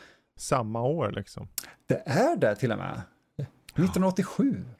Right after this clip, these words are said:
Speaker 1: Ja.
Speaker 2: Det är vansinne hur mycket man kan variera i kvalitet under ett och samma år. Eh, och med det, Fredrik,
Speaker 1: Mm.
Speaker 2: vad har du för, om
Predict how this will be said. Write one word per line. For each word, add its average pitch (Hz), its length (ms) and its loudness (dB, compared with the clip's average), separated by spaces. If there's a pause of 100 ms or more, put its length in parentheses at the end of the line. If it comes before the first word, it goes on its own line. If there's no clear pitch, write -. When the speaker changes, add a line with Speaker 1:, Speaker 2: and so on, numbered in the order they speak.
(320)
Speaker 1:
Ja. 107 320 -2 (220)
Speaker 2:
Det 151 120 0
är 160 220 0
vansinne 143 840 2
hur 123 420 2
mycket 135 300 2
man 120 160 2
kan 117 200 0
variera 117 520 4
i 113 80 0
kvalitet 117 460 0
under 113 180 2
ett 107 160 0
och 117 60 2
samma 101 240 0
år. 95 240 -4 (720)
Eh, 110 800 0
och 113 680 2
med 156 300 2
det, 151 340 2
Fredrik, - 880 -4
Speaker 1:
Mm. 123 140 2
Speaker 2:
vad 190 200 4
har 160 180 2
du 107 640 -2
för, 104 200 2
om - 60 -4